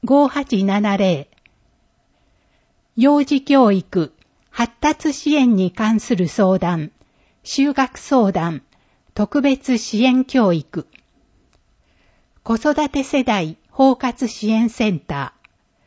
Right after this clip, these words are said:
三七三二二四。妊娠期から子育て期の相談、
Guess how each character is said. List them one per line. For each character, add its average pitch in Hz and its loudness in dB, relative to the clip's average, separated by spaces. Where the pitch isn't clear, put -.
三 262 0
七 208 0
三 262 0
二 254 4
二 202 2
四。 185 0
妊 294 4
娠 302 0
期 233 -2
か 214 0
ら 175 -4
子 226 -6
育 277 -2
て 277 -2
期 226 0
の 151 -2
相 208 0
談、 175 -2